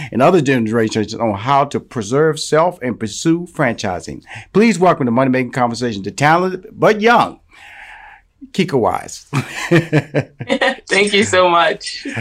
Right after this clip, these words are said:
Speaker 1: Well, Kika, you know, I was, uh, like I said, first of all, you introduced me to the whole concept of stretching. You know, I was a guy who, uh, fought that whole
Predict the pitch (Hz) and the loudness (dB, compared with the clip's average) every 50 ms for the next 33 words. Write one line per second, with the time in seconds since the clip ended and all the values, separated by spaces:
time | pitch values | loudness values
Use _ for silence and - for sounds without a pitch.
0 | - - - 214 214 196 - 277 277 269 214 196 208 214 208 202 196 185 185 175 | -6 -2 0 2 2 2 2 2 2 4 4 4 4 4 4 6 6 6 6 6
1 | 170 170 175 151 165 170 165 160 151 151 143 165 180 170 180 - 202 196 185 185 | 4 4 2 0 2 4 4 4 4 4 2 2 0 0 0 0 2 2 2 2
2 | 190 240 269 247 196 151 151 131 120 120 117 - - 143 170 190 170 151 180 190 | 2 2 2 2 2 2 2 4 4 2 0 -2 -6 -6 -4 -2 -2 0 -2 -2
3 | 190 202 175 160 196 208 196 175 196 208 202 180 160 143 139 156 175 175 - - | -2 -4 -2 0 0 -2 0 0 -2 -2 0 0 0 2 2 2 2 0 -2 -2
4 | 185 185 190 196 185 - 156 131 120 120 107 - - - 127 113 113 - 131 139 | 0 0 2 0 0 0 -2 -2 -2 -4 -8 -12 -8 -4 -4 -4 -2 -4 -6 -6
5 | 156 170 - 135 135 123 120 120 123 131 131 135 120 123 110 127 131 131 131 131 | -6 -6 -6 -4 -4 -2 0 0 0 0 -2 -2 -4 -6 -2 0 0 2 2 0
6 | 131 131 131 127 127 123 120 120 113 107 104 98 - - - - - - _ _ | 0 -2 -2 -4 -4 -4 -4 -2 -2 -2 -4 -4 -8 -10 -20 -20 -20 -20 _ _
7 | - - 185 190 202 - - _ _ _ _ - 135 135 127 123 131 135 131 127 | -4 0 2 2 2 0 -2 _ _ _ _ -4 -4 -2 -2 0 0 0 0 -2
8 | 127 120 120 - | -4 -6 -8 -12